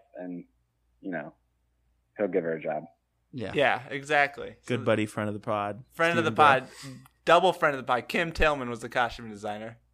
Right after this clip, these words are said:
Speaker 3: Friend of the pod, Steve Brill, friend of the pod. Charlie Scudder, friend of the pod.
Speaker 4: Hey.
Speaker 3: At C Scudder on Twitter. Check him out. Follow him. Give him a follow.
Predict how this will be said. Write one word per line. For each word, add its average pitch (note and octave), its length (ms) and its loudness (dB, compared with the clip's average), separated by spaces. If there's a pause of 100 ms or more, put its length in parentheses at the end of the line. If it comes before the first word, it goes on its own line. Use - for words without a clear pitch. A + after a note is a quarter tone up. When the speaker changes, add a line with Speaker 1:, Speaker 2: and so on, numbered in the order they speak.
(140)
Speaker 3:
Friend C3+ 220 -2
of B2 40 -8
the A#2+ 60 -8
pod, A2+ 400 -2 (140)
Steve B2+ 360 -8
Brill, A#2+ 240 -2
friend A#2+ 300 -8
of A2 60 -8
the G#2+ 60 -10
pod. G#2+ 380 -4 (280)
Charlie C#3 280 4
Scudder, D3+ 440 6
friend C3 280 -4
of A#2+ 60 -4
the A#2+ 80 -4
pod. A#2 400 -2 (460)
Speaker 4:
Hey. - 80 -14
Speaker 3:
At D3+ 280 8
C D#3 180 -2
Scudder D3 340 2
on B2+ 120 2
Twitter. C3+ 300 -4
Check C3+ 240 -4
him C3+ 80 -2
out. A#2+ 200 0
Follow B2+ 280 2
him. B2+ 140 -10
Give D3 120 -8
him D3 60 -8
a B2+ 60 -8
follow. A#2+ 500 0